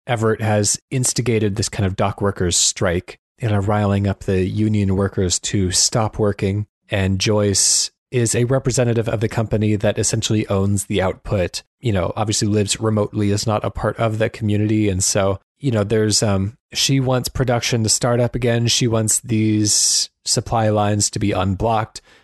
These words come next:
while Everett is trying to negotiate for his people or for himself or however you want to read it. But there's, uh, there's definitely corruption on both sides. There's, it's an uneasy thing to be in the middle of.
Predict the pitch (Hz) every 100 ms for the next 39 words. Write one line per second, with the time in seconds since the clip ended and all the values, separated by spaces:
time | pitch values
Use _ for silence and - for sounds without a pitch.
0 | _ - 107 98 92 101 - - 104 107
1 | 101 107 95 - 107 95 95 - - 92
2 | 92 92 92 101 117 110 101 110 113 123
3 | 120 123 - 127 123 - 127 127 123 123
4 | 117 110 104 101 113 104 104 - 123 117
5 | - 107 104 107 107 107 104 104 - 101
6 | 101 101 - 98 95 _ - 98 98 95
7 | 104 98 117 - 135 135 - 120 - 127
8 | 107 - 110 104 104 104 _ 117 104 -
9 | 110 101 101 - 101 95 - - - _
10 | - 107 110 - 127 131 - 131 127 127
11 | 120 113 113 - _ 127 123 117 117 117
12 | - 110 104 101 110 101 110 113 143